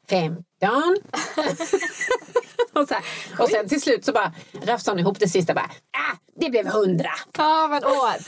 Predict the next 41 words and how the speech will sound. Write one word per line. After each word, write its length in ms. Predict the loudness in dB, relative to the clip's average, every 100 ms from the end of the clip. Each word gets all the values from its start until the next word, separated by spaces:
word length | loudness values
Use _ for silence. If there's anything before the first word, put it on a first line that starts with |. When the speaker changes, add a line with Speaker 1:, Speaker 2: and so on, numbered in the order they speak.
| -4 -2
Speaker 2:
men 120 | -2
det 100 | 0
där 80 | -2
är 40 | 0
faktiskt 240 | 0 2
ganska 240 | 0 0
vanligt. 220 | 2 2 2
Speaker 1:
Men 80 | 4
det 60 |
är 280 | 6 6 6
lite 220 | 4 2
kul, 220 | 0 0
för 120 | 0 2
då 80 |
Speaker 2:
Ja. 140 | 4 4
Speaker 1:
blir 220 | 4 4
man 180 | 2 2
ju 80 | 4
med. 260 | 4 2 0
Hon, 180 | 0
de 200 | 2 4
vet 260 | 4 4 2
ju 60 | 2
det. 320 | 4 2 0
Då 100 | 0
blir 120 | 4
Speaker 2:
Ja. 60 | 4
Speaker 1:
man 120 | 4
ju 60 | 4
mer 200 | 4 2
benägen 520 | 2 2 0 2 4
att 180 | 6 4
rafsa 280 | 0 0 0
ihop 380 | 4 2 2
en 100 | 0
hög, 360 | 0 -2 -2 0
för 80 | 2
man 160 | 4 2
Speaker 2:
Ja. 40 | 0
Speaker 1:
vet 200 | 0
att 120 | -2